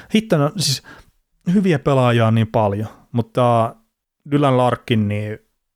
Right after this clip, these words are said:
kyllä mä nyt sanoisin, että Miller, Oshie, Garland, niin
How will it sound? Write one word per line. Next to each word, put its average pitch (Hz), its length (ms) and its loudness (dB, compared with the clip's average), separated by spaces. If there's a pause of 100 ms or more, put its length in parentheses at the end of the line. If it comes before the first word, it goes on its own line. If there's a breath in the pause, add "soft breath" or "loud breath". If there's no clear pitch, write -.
(100)
kyllä 120 160 0
mä 120 100 2
nyt 117 120 -2
sanoisin, 117 300 0
että 113 340 -4 (140)
Miller, 120 480 0
Oshie, 117 300 0
Garland, 113 500 0
niin 113 320 -10